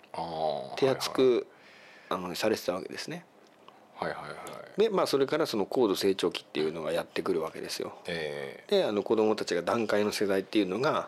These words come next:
Speaker 1: はい。通称団塊の世代。
Speaker 2: <laughs>
Speaker 1: ですか？
Speaker 2: 団塊じゃねえんだ。
Speaker 1: 団塊の世代で。
Speaker 2: 団塊の世代だよね。
Speaker 1: はい。
Speaker 2: まあ、見たまんま言ったんね。
Speaker 1: はい。
Speaker 2: で、団塊の世代が来て、
Speaker 1: はい。
Speaker 2: で、そういう人たちがさ、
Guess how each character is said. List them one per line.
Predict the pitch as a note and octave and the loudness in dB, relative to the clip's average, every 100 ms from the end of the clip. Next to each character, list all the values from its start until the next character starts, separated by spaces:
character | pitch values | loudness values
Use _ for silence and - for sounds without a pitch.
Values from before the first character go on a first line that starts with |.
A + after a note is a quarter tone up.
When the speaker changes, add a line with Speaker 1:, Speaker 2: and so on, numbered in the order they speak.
| - | -4
Speaker 1:
は | E2+ | -4
い。 | D2 - - - - - | -4 -10 -20 -20 -20 -6
通 | - A#2 | -2 2
称 | A2 | 0
団 | F#2 - F#2+ | 2 0 0
塊 | - F#2 | -2 -4
の | F2+ | -4
世 | E2+ F#2 | -6 -6
代。 | D2+ D#2 - - _ _ - | -6 -6 -10 -20 _ _ 0
Speaker 2:
<laughs> | - - - - - - - - - - - - | 2 2 -2 -8 -8 -10 -10 -10 -10 -16 -18 -6
Speaker 1:
で | F#2 | -6
す | - | -4
か？ | - - - - - - - - | -8 -6 -2 0 0 -4 -8 -2
Speaker 2:
団 | C#3 C3+ | 0 2
塊 | D3 C3 | 2 2
じ | B2 | 2
ゃ | |
ね | B2 | 2
え | |
ん | G#2+ | 2
だ。 | E2 - - - | 0 -2 -4 0
Speaker 1:
団 | A2 G#2 | 0 0
塊 | G2 F#2+ | -2 -2
の | F#2 | -4
世 | - | -2
代 | E2 A#2 A2+ | 2 2 2
で。 | |
Speaker 2:
団 | G#2+ | 2
塊 | A2+ | 4
の | G#2+ | 4
世 | A2 | 4
代 | G2+ G2+ | 4 4
だ | |
よ | D#2+ | 2
ね。 | G2+ C#3 | 0 -2
Speaker 1:
は | - - | -4 -10
い。 | C2+ - | -10 -4
Speaker 2:
ま | F#2 | -2
あ、 | F#2+ | 0
見 | G#2 | 2
た | F#2 | 2
ま | E2+ | 0
ん | E2 | -2
ま | D#2+ | -6
言 | E2 | -6
っ | |
た | - E2 | -6 -4
ん | |
ね。 | B2 - | -4 -4
Speaker 1:
は | - E2+ | -4 -4
い。 | D#2+ - | -4 -6
Speaker 2:
で、 | - F#2 | -4 0
団 | G#2+ G#2 | 0 0
塊 | G#2 | 0
の | G#2 | 0
世 | A2+ | 0
代 | G2+ G2+ | 0 0
が | F#2+ | -2
来 | - | -2
て、 | - C3 - | 0 0 -2
Speaker 1:
は | - D2+ | -6 -6
い。 | - - - | -8 -18 -2
Speaker 2:
で、 | A3 G#3+ - - | 0 0 -8 -2
そ | - | 2
う | |
い | G3 | 4
う | |
人 | F#3+ | 4
た | A#2 | 0
ち | |
が | F2 | -2
さ、 | - | -4